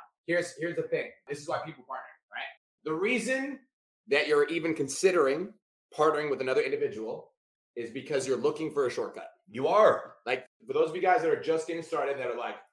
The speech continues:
Speaker 1: and this is advice for those people that are just getting started, by the way. So you're just getting started in business. You've been in business less than a year. If you've been in business in less than a year and you're considering partnering with another individual, you're looking for a shortcut.
Speaker 2: You are.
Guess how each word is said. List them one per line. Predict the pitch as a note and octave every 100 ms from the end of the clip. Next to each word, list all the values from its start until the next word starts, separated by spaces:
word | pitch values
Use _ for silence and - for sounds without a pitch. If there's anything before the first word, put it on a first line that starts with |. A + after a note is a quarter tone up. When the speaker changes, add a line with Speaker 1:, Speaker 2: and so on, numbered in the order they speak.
| -
Speaker 1:
and | E3+
this | G#3+
is | A3+
advice | A3+ G3 G3
for | D#3+
those | D#3+
people | E3 D3
that | C3
are |
just | A#2+ A#2+
getting | A2+
started, | G#2+ G#2 F#2
by |
the | E2+
way. | -
So | - - - - _ _
you're | C3+
just | D#3+
getting | F#3+ F#3
started | F#3 D#3+
in | D3
business. | C#3 C#3+ C#3+
You've | C#3+
been | D3
in | C3+
business | C#3 C3+ A#2+
less | C3+ C3+ -
than | D#3+
a |
year. | C3+ A2+ - _ _ _ -
If | -
you've | F3+ G#3+
been | A3+
in |
business | A3 A3 G#3 G3 F#3
in |
less | E3 E3+
than | F#3
a | F#3
year | C#3+ - - _ _ _ _ A#2
and | C3+
you're | D3+ D3+
considering | C#3+ - E3 F3 D#3+
partnering | - D#3+ D3
with | C#3 C3+
another | C3+ B2+
individual, | B2 A#2+ C3 E3 C#3+
you're | B2
looking | B2 C3+
for | C3
a | A2+
shortcut. | A2 - G#2
Speaker 2:
You | G2+
are. | F#2+ F2+